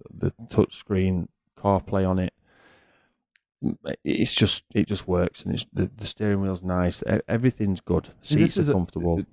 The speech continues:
Speaker 2: to me, this is a positive endorsement because we're now looking at this thing. You've had it for months, and you're still saying, "Hey, this is a good vehicle."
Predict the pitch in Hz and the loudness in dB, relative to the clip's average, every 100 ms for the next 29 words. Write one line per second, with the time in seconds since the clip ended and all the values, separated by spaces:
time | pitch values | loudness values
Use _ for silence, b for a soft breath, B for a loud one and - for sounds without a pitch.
0 | - - 143 156 143 - 110 - 113 110 | -16 -4 2 4 2 0 -2 0 0 2
1 | 101 95 117 - 87 92 - 101 92 101 | 2 2 2 2 -4 -6 0 0 2 2
2 | 101 110 107 101 - 101 95 90 92 87 | 4 4 4 2 0 0 0 0 -2 -2
3 | - 95 92 92 95 85 - 85 92 85 | 0 2 2 2 2 0 -4 0 2 2
4 | 82 - - b b b b b b - | 0 -6 -6 b b b b b b -2
5 | 123 113 98 - 120 113 110 110 - - | 2 2 0 0 2 4 4 0 -4 0
6 | 98 95 90 151 117 95 117 107 92 92 | 2 2 2 2 2 0 -2 -2 -2 -2
7 | 117 131 - | -2 -2 -4